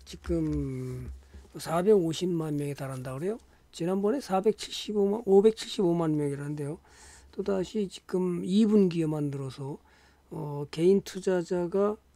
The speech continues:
삼성전자에, 어, 지금 정확히 이 분기에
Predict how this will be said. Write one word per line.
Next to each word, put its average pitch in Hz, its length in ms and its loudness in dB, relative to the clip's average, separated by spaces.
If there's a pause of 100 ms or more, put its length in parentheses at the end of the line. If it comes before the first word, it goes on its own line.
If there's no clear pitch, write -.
(160)
삼성전자에, 165 1160 0 (1080)
어, 139 380 -8
지금 - 340 -6
정확히 165 720 -2 (560)
이 190 160 2
분기에 202 800 4